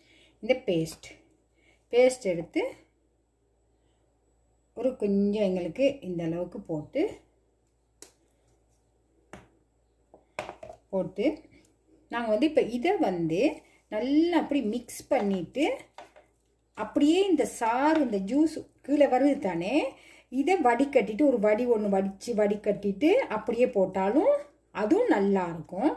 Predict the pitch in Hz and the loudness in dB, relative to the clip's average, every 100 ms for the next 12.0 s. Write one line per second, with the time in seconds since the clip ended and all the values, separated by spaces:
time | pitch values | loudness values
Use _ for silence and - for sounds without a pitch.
0 | - - - - 262 285 285 262 247 247 | -6 -20 -20 -10 0 4 4 2 0 -2
1 | 202 233 302 302 277 190 202 214 214 208 | 0 2 2 2 0 -4 2 2 2 0
2 | 208 220 214 202 254 381 262 247 262 269 | 0 -2 -2 0 0 2 2 2 2 2
3 | 220 262 233 214 247 202 190 214 320 269 | 2 2 2 0 -2 0 0 2 2 2
4 | 262 220 214 254 208 - 156 147 _ _ | 4 4 4 2 -2 -4 -8 -8 _ _
5 | _ - _ 226 226 240 214 202 190 254 | _ -20 _ -4 2 2 2 -2 2 0
6 | - 196 202 214 277 330 226 - 220 214 | 2 -4 -2 2 4 4 0 -6 -8 -2
7 | 202 190 381 539 - - - 277 262 247 | 0 2 0 -2 -14 -20 2 4 4 0
8 | 233 214 - 262 247 214 196 233 294 226 | -4 -4 -2 0 4 2 2 4 4 4
9 | 165 - - - - 277 262 269 440 254 | -2 -6 -8 -6 0 0 2 -2 0 -2
10 | 233 196 190 175 160 240 571 - _ _ | -2 -4 -4 -2 0 2 2 -4 _ _
11 | _ 262 294 285 311 233 240 254 214 175 | _ 4 6 6 2 -2 -2 -2 -4 -4